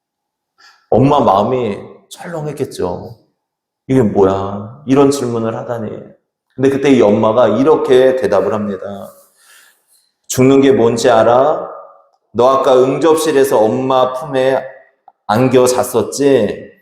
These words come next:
그런데 엄마가 안방으로 옮겨놨잖아. 안방으로 이사하는 거야. 죽는 거 두려운 거 아니야." 이렇게 말해주더래요. 그러니까 옮겨간다는 거예요. 우리가 이 땅에서의 생이 끝나면 우리는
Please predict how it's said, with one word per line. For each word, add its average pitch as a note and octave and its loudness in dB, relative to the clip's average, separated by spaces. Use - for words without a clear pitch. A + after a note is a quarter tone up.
그런데 C3+ 0
엄마가 C3+ 2
안방으로 B2 -2
옮겨놨잖아. G2+ -4
안방으로 D#3 0
이사하는 G#2+ -4
거야. F#2 -10
죽는 G#2+ 2
거 G#2+ 2
두려운 G#2 0
거 G2+ 2
아니야." F#2+ -8
이렇게 G#2 -8
말해주더래요. F2 -20
그러니까 G3+ -2
옮겨간다는 A#2 0
거예요. F#2 -12
우리가 E3+ 4
이 F#3 0
땅에서의 F#3+ 2
생이 G#3 -6
끝나면 F#3 0
우리는 F3+ 2